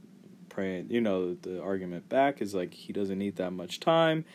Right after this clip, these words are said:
because we don't even know what system he's putting in. Mike Leach came in with a system.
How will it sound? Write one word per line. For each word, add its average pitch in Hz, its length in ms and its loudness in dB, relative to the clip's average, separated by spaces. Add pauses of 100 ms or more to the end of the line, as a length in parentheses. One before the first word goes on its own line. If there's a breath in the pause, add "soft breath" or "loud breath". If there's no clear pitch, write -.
(480 loud breath)
because 113 400 2
we 131 140 4
don't 151 180 6
even 131 220 4
know 135 100 8
what 131 160 2
system 151 400 2
he's 135 140 0
putting 143 240 2
in. 120 200 4
Mike 110 220 0
Leach 113 240 0
came 104 260 0
in 98 140 0
with 92 180 -6
a - 60 -6
system. - 480 -4